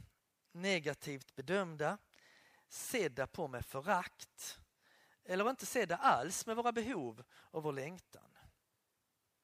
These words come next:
Och då upplever vi att vi är fel. Inte bara att vi har gjort fel som den här kvinnan hade gjort, va? Utan att vi är fel. Jag skulle säga, skammen får oss att uppleva oss som ofullständiga.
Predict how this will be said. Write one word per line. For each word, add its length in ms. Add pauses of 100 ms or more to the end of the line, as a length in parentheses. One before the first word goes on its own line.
(720)
Och 80
då 80
upplever 480
vi 180
att 200
vi 220
är 320
fel. 560
Inte 140
bara 140
att 160
vi 40
har 120
gjort 440
fel 280
som 160
den 100
här 100
kvinnan 360
hade 140
gjort, 300
va? 180 (520)
Utan 220
att 160
vi 40 (160)
är 280
fel. 420 (460)
Jag 100
skulle 120
säga, 240
skammen 440
får 240
oss 180
att 120
uppleva 540
oss 140
som 180 (140)
ofullständiga. 1160